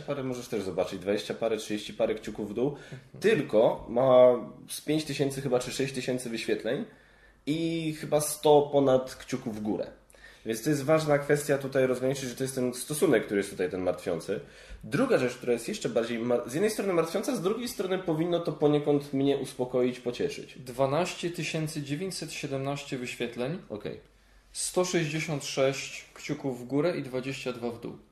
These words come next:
Speaker 1: Czyli to jest top dziesięć gier
Speaker 2: To jest top
Speaker 1: wszechczasów.
Speaker 2: dziesięć gier wszechczasów naszej trójki, ja, ty, Basia.
Speaker 1: No i, czyli widzicie, no więcej kciuków w dół, no ale no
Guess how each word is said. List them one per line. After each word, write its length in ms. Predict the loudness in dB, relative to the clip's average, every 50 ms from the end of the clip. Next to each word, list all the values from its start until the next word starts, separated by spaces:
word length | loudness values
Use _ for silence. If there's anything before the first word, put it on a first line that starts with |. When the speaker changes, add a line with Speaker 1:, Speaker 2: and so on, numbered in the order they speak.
| _ _ _
Speaker 1:
Czyli 140 | -16 -12 -2
to 80 | 0 0
jest 120 | 0 2
top 120 | 0 -2
dziesięć 260 | -2 -2 -2 -4 0 2
gier 100 | 2 4
Speaker 2:
To 60 | 4
jest 180 | 2 2 2
top 80 | 2 2
Speaker 1:
wszechczasów. 120 | 2 2 0 -2
Speaker 2:
dziesięć 220 | -2 -2 -4 -2 -2
gier 120 | -2 -4 -2
wszechczasów 600 | -6 -8 -8 -4 -2 -2 -2 -2 -4 -8 -8 -10
naszej 280 | -10 -6 -6 -6 -8
trójki, 520 | -6 -6 -6 -6 -4 -6 -6 -8 -6 -4 -2
ja, 300 | 0 0 0 0 -2 -4 -8 -10
ty, 180 | -10 -10 -8 -8
Basia. 360 | -6 -6 -6 -6 -8 -10 -12 -16 -20 _ _ _ -8 0
Speaker 1:
No 200 | 2 2 2 2
i, 220 | -2 -4 -6 -6 -10 -14 -18 -6
czyli 160 | 0 0 2 2
widzicie, 280 | 2 2 2 2 6
no 120 | 6 8 8
więcej 260 | 8 6 6 2 2
kciuków 340 | 0 0 0 0 0 0 2
w 60 | 4
dół, 180 | 8 8 10
no 140 | 10 10 10
ale 280 | 10 10 12 12 12 12
no 260 | 12 8 8 8